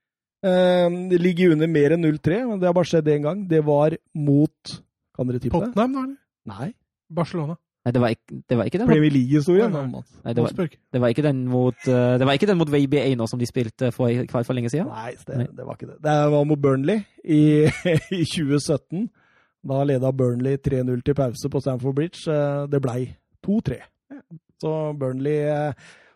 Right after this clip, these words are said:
Speaker 1: hadde den rekorden, nå er det også City med der. Eh, what to do, tenkte jeg for City nå. What to do? Hva
Speaker 2: For
Speaker 1: hadde
Speaker 2: City?
Speaker 1: jeg, ja? Nei, for Chelsea. Hva, hva hadde jeg gjort hvis jeg var, var Lampard? Jeg ville i hvert fall,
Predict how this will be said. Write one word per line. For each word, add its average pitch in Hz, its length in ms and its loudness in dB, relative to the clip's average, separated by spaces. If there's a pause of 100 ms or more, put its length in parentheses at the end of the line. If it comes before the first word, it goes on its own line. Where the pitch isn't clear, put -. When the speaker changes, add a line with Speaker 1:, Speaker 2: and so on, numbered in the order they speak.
(100)
Speaker 1:
hadde 185 220 2
den 160 320 4
rekorden, 156 480 2
nå 151 160 4
er 147 160 2
det 147 140 2 (180)
også 143 400 -4
City 143 480 -2
med 139 320 0
der. 143 160 -2
Eh, 185 320 4 (1900)
what 147 280 0
to 254 160 2
do, 196 240 4
tenkte 180 340 0
jeg 160 160 4
for 160 160 4
City 143 440 4
nå. 160 180 4
What 160 320 2
to 302 120 4
do? 185 180 6
Hva 170 180 6
Speaker 2:
For 175 80 6
Speaker 1:
hadde 220 80 4
Speaker 2:
City? 233 80 6
Speaker 1:
jeg, 190 240 6
ja? 185 140 6 (200)
Nei, 185 200 4
for 175 200 4
Chelsea. 175 400 4
Hva, 180 240 4
hva 165 240 2
hadde 226 180 4
jeg 185 200 6
gjort 196 240 2
hvis 196 160 2
jeg 175 160 6
var, 202 160 4 (140)
var 208 280 2
Lampard? 208 560 2
Jeg 202 140 4
ville 208 160 6
i 180 40 4
hvert 147 220 0
fall, 240 220 2